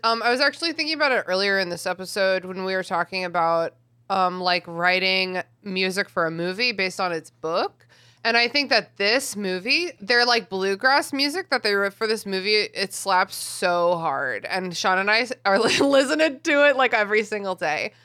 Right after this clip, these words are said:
Um, and, like, I, I think it's, like, uh, I have, like, a lot of notes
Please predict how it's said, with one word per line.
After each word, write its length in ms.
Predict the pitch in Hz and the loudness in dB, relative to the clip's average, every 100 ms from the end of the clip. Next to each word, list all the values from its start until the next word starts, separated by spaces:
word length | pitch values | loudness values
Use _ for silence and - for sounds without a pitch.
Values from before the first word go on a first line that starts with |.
| _ _ _ | _ _ _
Um, 340 | 208 220 214 202 - | 0 2 0 -4 0
and, 160 | 220 | 2
like, 180 | 226 208 | 2 0
I, 140 | - 226 220 | 0 0 0
I 80 | |
think 160 | 233 285 | 0 0
it's, 80 | 285 | 0
like, 260 | 254 - _ - | -2 -4 _ 0
uh, 200 | 220 226 | 4 6
I 60 | 247 | 4
have, 120 | 277 | 4
like, 120 | 320 | 2
a 40 | 269 | 4
lot 180 | 277 285 | 4 4
of 100 | 214 | 2
notes 640 | 233 240 185 - - | 4 4 4 -4 -12